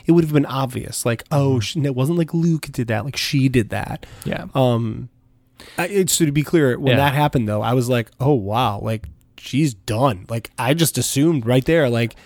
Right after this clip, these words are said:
Speaker 1: and I was really kind of bummed about that 'cause it was so fast.
Speaker 2: Sure, but I was also okay with, when I thought that was the end of
Speaker 1: Yeah,
Speaker 2: Leia, I was like,
Speaker 1: yeah.
Speaker 2: "You know what? Okay, hey, cool. All right, they're not messing around. They're
Speaker 1: Right.
Speaker 2: saying, 'We're moving on to the new generation,' and I
Speaker 1: Right.
Speaker 2: would totally respect that."
Speaker 1: But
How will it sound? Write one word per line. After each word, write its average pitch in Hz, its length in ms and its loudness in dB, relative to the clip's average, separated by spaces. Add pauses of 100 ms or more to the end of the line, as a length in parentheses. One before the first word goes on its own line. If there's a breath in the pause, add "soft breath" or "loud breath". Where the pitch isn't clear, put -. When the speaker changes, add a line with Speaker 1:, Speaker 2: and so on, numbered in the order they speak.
(480 soft breath)
Speaker 1:
and 170 140 4
I 156 60 4
was 139 180 2
really 139 320 2
kind 147 260 2
of 107 60 0
bummed 180 240 2
about 131 220 -2
that 113 140 -6
'cause 127 120 -2
it 139 60 -2
was 127 100 0
so 123 240 2
fast. - 920 -2
Speaker 2:
Sure, - 240 0
but 147 120 0
I 160 100 2
was 170 180 0
also 170 320 0
okay 147 380 0
with, 131 160 -2
when 139 140 0
I 131 100 2
thought 151 240 0
that 143 140 2
was 127 120 -4
the 139 100 2
end 139 100 2
of 131 60 2
Speaker 1:
Yeah, 139 60 4
Speaker 2:
Leia, 151 40 4
I 156 40 2
was 151 100 0
like, 135 100 2
Speaker 1:
yeah. 120 60 -2
Speaker 2:
"You 143 60 2
know 151 80 4
what? 170 120 0
Okay, 151 380 0
hey, 160 180 2
cool. 156 280 0
All 110 140 -4
right, 135 200 0
they're 139 120 0
not 151 160 0
messing 151 280 -2
around. 127 440 2
They're 123 100 2
Speaker 1:
Right. 123 100 0
Speaker 2:
saying, 131 220 2
'We're 131 140 2
moving 151 260 2
on 139 140 2
to 127 40 -6
the 120 100 -4
new 117 120 -2
generation,' 120 560 -2
and 131 120 -4
I 120 60 2
Speaker 1:
Right. 113 120 0
Speaker 2:
would - 100 -10
totally 143 440 0
respect - 600 -4
that." 101 360 -6
Speaker 1:
But 185 140 2